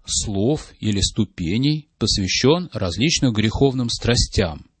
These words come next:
с которыми каждый христианин должен бороться. После того, как эти ступени будут пройдены и страсти будут побеждены, человек, христианин, приступает уже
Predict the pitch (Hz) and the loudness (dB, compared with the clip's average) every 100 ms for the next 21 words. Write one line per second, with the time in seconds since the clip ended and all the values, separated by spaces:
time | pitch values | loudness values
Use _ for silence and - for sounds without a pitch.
0 | _ - - 101 - 104 95 92 - 101 | _ -12 -4 -4 0 0 0 -4 0 0
1 | 90 82 76 101 82 - 82 107 151 120 | 0 -4 -8 -6 -4 -4 -2 2 0 0
2 | 104 107 107 90 101 101 87 - - - | -2 0 -2 0 0 0 -4 -6 -8 -8
3 | - _ _ _ _ _ _ _ _ _ | -12 _ _ _ _ _ _ _ _ _
4 | _ _ _ _ _ 123 127 123 113 110 | _ _ _ _ _ 2 2 2 2 2
5 | 107 101 101 - - 113 - - 110 - | 2 0 -2 -4 -2 -2 -2 -4 -2 0
6 | 104 90 87 92 82 - - 120 170 156 | 0 0 -2 -2 -4 0 4 4 4 4
7 | 147 143 147 - _ _ 104 101 - 113 | 2 0 -2 -8 _ _ -6 -4 0 0
8 | 92 - - 87 95 85 - 92 87 85 | 0 -2 -8 -4 -4 -4 -4 -4 -2 -6
9 | 85 80 82 123 156 - _ _ _ _ | -6 -4 -2 -2 -2 -8 _ _ _ _
10 | - - 92 85 117 156 - _ _ - | -10 -4 -2 0 0 0 -6 _ _ -10
11 | 101 - - 87 85 123 156 - _ - | -6 -4 -4 -2 0 0 -2 -6 _ -8
12 | - 92 - 117 127 - 95 101 120 | -6 -6 0 0 0 -4 -4 0 0